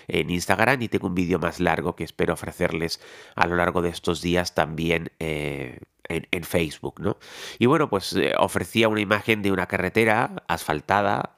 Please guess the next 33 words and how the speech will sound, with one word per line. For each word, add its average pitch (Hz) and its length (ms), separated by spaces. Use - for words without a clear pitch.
eh, 71 580
con 80 160
un 85 120
tono, 82 460
eh, 69 320
negro, 107 540
pero 90 180
sin 98 180
embargo 101 460
estaba 95 380
salpicada 95 460
de 95 100
pintitas 90 480
blancas, 85 500
la 71 120
nieve, 85 520
el 65 160
hielo 87 540
que 80 100
inundan 80 720
toda 90 240
la 78 120
carretera. 80 560
A 92 140
los 92 200
lados 113 320
de 107 80
la 104 120
misma, 120 440
pues 87 220
un 87 120
manto 82 340
blanco, 78 440